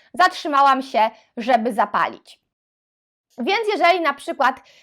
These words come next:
e, chcesz zaproponować komuś, żebyście zatrzymali się, żeby coś zjeść, no to wtedy powiesz:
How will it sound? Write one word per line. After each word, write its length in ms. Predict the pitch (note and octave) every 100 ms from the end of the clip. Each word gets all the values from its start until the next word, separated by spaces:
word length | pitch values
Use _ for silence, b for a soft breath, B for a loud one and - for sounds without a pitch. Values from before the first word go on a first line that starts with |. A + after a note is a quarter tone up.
| b
e, 140 | A3+ A#3+
chcesz 380 | - G4 F#4+ C4+
zaproponować 760 | E4+ F4 C#4+ D4+ D4+ G3 -
komuś, 340 | - F#3+ G3 G3+
żebyście 520 | C4 E4+ - F#4+ D#4 B B
zatrzymali 840 | B3 F4 G4+ - - F#4+ F4+ C#4 G#3
się, 240 | F#3+ F3+
żeby 300 | A3 C#4+ C4
coś 220 | - G3
zjeść, 680 | F#3+ G3+ F3+ C#4+ - - - b b b
no 120 | D#4
to 200 | C#5 B4 -
wtedy 280 | F4 D4
powiesz: 720 | - G3+ F#3+ B3 G#4+ - -